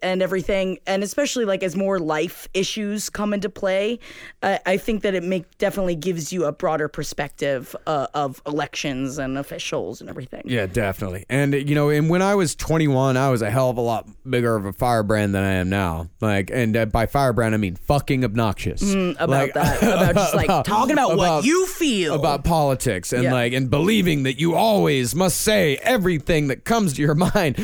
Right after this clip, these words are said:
Speaker 2: at all times. Otherwise, I am betraying myself. I am betraying my country. I am betraying my beliefs. No, you're not. You're being a human.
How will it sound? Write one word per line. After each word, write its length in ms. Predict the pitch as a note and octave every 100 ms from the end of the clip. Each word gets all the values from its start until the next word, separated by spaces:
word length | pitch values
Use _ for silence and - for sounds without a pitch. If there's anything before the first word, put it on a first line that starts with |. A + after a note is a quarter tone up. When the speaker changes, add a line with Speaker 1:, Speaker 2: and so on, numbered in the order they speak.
| A#3+
Speaker 2:
at 160 | E3+ E3+ -
all 320 | A#3 A3 F3
times. 420 | G3 G#3+ F3+ C#3+
Otherwise, 520 | - A#3 G3+ F#3+ E3+ -
I 140 | F#3+
am 140 | G3 E3
betraying 880 | D#3 - - D#3+ A3 G#3+ F3 E3+ D#3
myself. 560 | D3 C3 - C#3 G#2+ - -
I 100 | -
am 140 | E3+ E3
betraying 720 | - - E3+ A3 G3 F3 E3
my 160 | D3+ D3
country. 540 | - D3 C#3 B2 A#2 - - -
I 160 | F#3+
am 120 | G3+ E3
betraying 500 | - - A3 G#3+ G3+
my 160 | F#3
beliefs. 520 | D3+ F#3 A#3+ F#3+ - - - -
No, 80 | B2
you're 120 | B2+
not. 360 | D3 D#3 - - _
You're 100 | G#2+
being 180 | A#2+ A#2+
a 20 |
human. 440 | A#2 F3 B2 A#1